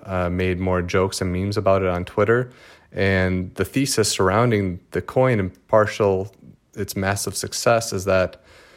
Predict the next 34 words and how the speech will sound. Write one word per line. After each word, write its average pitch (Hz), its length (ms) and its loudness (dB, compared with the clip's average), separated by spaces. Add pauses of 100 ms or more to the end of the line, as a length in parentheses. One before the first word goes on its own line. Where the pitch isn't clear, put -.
(280)
the 98 140 -8
thinking 120 400 0
was 101 260 2
that 92 260 2
Elon 107 300 4
was, 98 320 -2 (160)
because 113 320 2
Elon 104 280 2
was 90 120 -4
backing 101 440 -2
the 87 80 -4
coin, 90 480 -2 (640)
that 92 440 2 (560)
the 101 160 4
right 107 240 4
engineers 104 540 0
would 95 120 -4
come 107 260 2
in 98 160 0
to 104 160 -4
overhaul 98 480 4
the 98 80 -6
functionality 101 760 0
of 113 60 -4
the 123 80 -4
coin 131 420 -2
while 98 140 0
keeping 110 540 -4
the 95 80 -4
same 98 380 -2
meme 95 300 -2
kind 92 220 -4
of 85 100 -6
branding, 90 460 -2